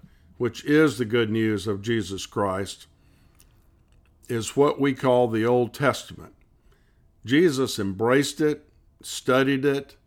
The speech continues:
and as we know, referred to it often. We can and should do the same. It's often difficult, but with the wonderful resources found at the Bible Project, we learn how to approach Scripture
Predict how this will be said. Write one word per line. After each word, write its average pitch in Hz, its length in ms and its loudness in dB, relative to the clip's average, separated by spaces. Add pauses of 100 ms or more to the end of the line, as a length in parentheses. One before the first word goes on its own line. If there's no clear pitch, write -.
(500)
and 110 220 -2
as 110 160 -2
we 143 160 2
know, 135 240 4
referred 117 600 2
to 120 220 2
it 107 80 0
often. 110 560 -2 (1120)
We 151 160 0
can 127 580 0
and 110 200 -6
should 143 340 0
do 117 160 0
the 117 140 -4
same. 123 600 -4 (600)
It's - 180 -6
often 185 380 2
difficult, 113 760 0 (440)
but 131 140 0
with 131 160 -4
the 120 80 0
wonderful 151 480 2
resources 135 840 2
found 127 400 0
at 110 160 -4
the 104 80 -4
Bible 120 420 2
Project, 104 840 -2 (1040)
we 143 160 4
learn 151 320 4
how 135 180 0
to 123 160 -4
approach 156 520 2
Scripture 104 800 -2